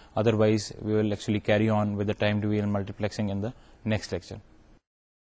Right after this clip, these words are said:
تو اسٹوڈنٹس، آ، اس سے پہلے کہ ہم لوگ کسی بیسک ٹاپک کو اسٹارٹ کریں، آ، ملٹی پلیکسنگ کا جو پروسیس ہے اس کو چل کے دیکھتے ہیں کہ یہ ہوتا کیا ہے basically، why do we actually need it؟ Students, whenever you are talking about the transmission capacity of a medium،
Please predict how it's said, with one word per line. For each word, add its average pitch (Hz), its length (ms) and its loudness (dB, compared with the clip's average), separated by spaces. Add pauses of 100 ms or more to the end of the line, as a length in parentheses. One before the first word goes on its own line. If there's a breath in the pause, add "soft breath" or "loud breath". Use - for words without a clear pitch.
(1000)
تو - 40 -6
اسٹوڈنٹس، 151 400 2
آ، 120 260 2 (160)
اس 117 100 -6
سے - 100 -2
پہلے 123 280 2
کہ 123 80 -4
ہم 117 160 0
لوگ 117 140 0 (180)
کسی - 160 -4
بیسک 110 360 -2
ٹاپک 110 240 -2
کو 123 60 -4
اسٹارٹ 104 360 2
کریں، 95 200 -4 (120)
آ، 101 200 -6
ملٹی 104 320 0
پلیکسنگ 120 340 -2
کا 120 60 2
جو 113 80 0
پروسیس 110 420 -2
ہے 113 60 0
اس 110 120 -6
کو - 100 -18
چل 110 160 -2
کے 107 80 0
دیکھتے 101 280 -2
ہیں 113 60 0
کہ 113 60 0
یہ 110 100 2
ہوتا 104 380 4 (220)
کیا 104 140 2
ہے 101 100 2
basically، 95 540 -6
why 104 100 2
do 113 120 2
we 110 80 4
actually 113 320 2 (500 loud breath)
need 120 120 6
it؟ 92 160 -2 (520 soft breath)
Students, 147 520 2
whenever 135 380 6
you 123 100 0
are 113 200 4
talking 123 200 2
about 110 360 4
the 110 80 6
transmission 113 640 -2
capacity 113 640 0
of 107 200 -2
a 104 100 0
medium، 104 220 0